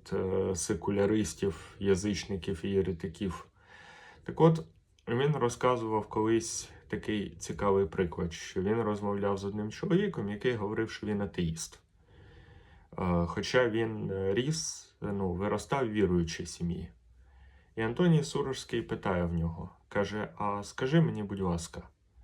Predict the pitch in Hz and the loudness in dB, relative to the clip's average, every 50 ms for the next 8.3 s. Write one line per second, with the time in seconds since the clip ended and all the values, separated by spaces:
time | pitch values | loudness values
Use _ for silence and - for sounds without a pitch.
0 | - _ _ _ _ _ - - 120 131 143 147 131 95 85 85 - - _ _ | -20 _ _ _ _ _ 2 4 6 6 6 4 2 0 0 -4 -6 -12 _ _
1 | _ _ _ _ _ _ _ _ _ _ _ _ _ _ _ - 92 90 87 87 | _ _ _ _ _ _ _ _ _ _ _ _ _ _ _ -2 0 0 0 0
2 | 85 85 - 113 104 95 87 82 - - - 117 117 123 - - - - 107 92 | -2 0 0 0 0 0 -2 -4 -8 -4 0 2 2 2 2 -2 -6 -6 -4 -4
3 | 90 87 87 - - _ _ _ _ _ _ - - - - 107 107 98 - - | -4 -4 -6 -8 -12 _ _ _ _ _ _ -20 -8 2 4 4 4 4 2 -2
4 | 104 95 92 90 90 92 87 85 - 85 82 - - _ _ _ _ - - - | -4 -4 -2 -2 0 0 0 0 -2 -6 -8 -10 -16 _ _ _ _ -20 -20 -4
5 | _ - 113 120 131 135 131 - - 107 104 95 - - - 135 151 165 160 - | _ 4 6 6 6 4 0 -2 -4 -6 -6 -6 -6 -2 2 2 4 4 2 0
6 | - - - 95 95 110 123 123 120 107 - - - 98 98 - - - _ - | -4 -6 -4 0 2 2 2 2 0 -4 -4 -4 -4 -4 -6 -6 -10 -14 _ -4
7 | 101 104 104 - - - 113 104 - 110 98 87 - 98 101 104 104 110 123 156 | -2 -2 -2 -2 -2 -4 -4 -4 -2 -4 -4 -4 -4 -4 -4 -4 -4 -2 0 2
8 | 180 170 156 - - - | 4 4 2 0 -4 -8